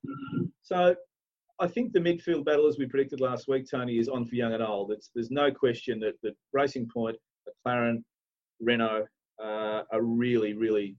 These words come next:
there. And that's, so after the big three, uh, you know, w-, we've got some good battles on our hands. And we just hope that next weekend, that, uh, or the weekend coming, that, that Red Bull can show the form that they showed last weekend and perhaps really take it up to, to, uh,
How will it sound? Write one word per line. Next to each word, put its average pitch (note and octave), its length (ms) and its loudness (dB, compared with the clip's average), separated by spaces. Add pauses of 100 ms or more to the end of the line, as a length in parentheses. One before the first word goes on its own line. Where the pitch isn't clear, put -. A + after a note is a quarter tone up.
(140)
there. G#2 180 2
And G2+ 100 -4
that's, A2 240 -8
so G#2+ 200 0
after B2+ 320 -2
the G#2 80 -4
big A2 280 -4
three, A#2+ 440 4 (140)
uh, A2 460 -2
you A2 120 -4
know, A2 160 -2
w-, A#2 260 -10
we've A2+ 180 -2
got A#2 160 0
some G#2+ 140 -10
good A2 180 -8
battles G#2+ 280 -2
on G#2 120 -4
our G2+ 80 -4
hands. A2 240 -6
And A#2 80 -2
we A#2+ 80 0
just C#3 220 -6
hope A#2+ 220 2
that - 100 -2 (580)
next D#3+ 260 0
weekend, A2+ 460 0 (160)
that, A2+ 200 2 (120)
uh, A#2 240 2
or G#2+ 100 0
the A2+ 60 -4
weekend A2+ 320 -2
coming, B2+ 280 -2
that, G#2+ 200 0
that A2+ 160 -4
Red A#2 220 0
Bull A2+ 240 -2
can A2 120 -10
show C3 300 4
the A2+ 200 -4
form A2+ 180 0
that G#2+ 80 -8 (100)
they G#2 100 0
showed G#2+ 340 0
last A#2 320 -2
weekend G#2 340 0
and G#2+ 140 -8
perhaps B2 200 -4 (160)
really A2+ 260 0 (100)
take G2+ 160 -4
it - 80 0
up - 100 -6 (100)
to, G#2+ 140 0 (800)
to, G#2+ 120 -2
uh, G#2+ 400 0